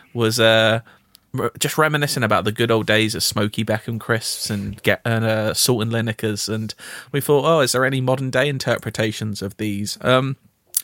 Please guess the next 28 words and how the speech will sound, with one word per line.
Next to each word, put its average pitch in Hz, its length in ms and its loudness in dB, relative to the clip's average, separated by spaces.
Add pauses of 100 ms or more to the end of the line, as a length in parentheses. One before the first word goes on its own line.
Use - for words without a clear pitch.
we've 160 160 0
had 175 140 4
a 135 40 4
mixed 123 300 -2
bag, 123 380 0
I'm 147 40 -6
not 120 120 -4
gonna 120 160 -4
lie, 143 220 0
a - 20 -6
bit 104 180 0
like 117 140 -2
a 120 60 0
big 117 200 -4 (180)
variety 117 420 4
bag 127 260 0
of 123 80 -2
Walkers. 135 340 -2
Some - 260 -2
will 120 120 0
be 120 120 -2
good, 160 320 -2
<laughs> - 40 -20
some 120 240 -4
will 120 80 -2
be 117 160 -6
bad. 139 340 0 (480)
Um, 147 720 6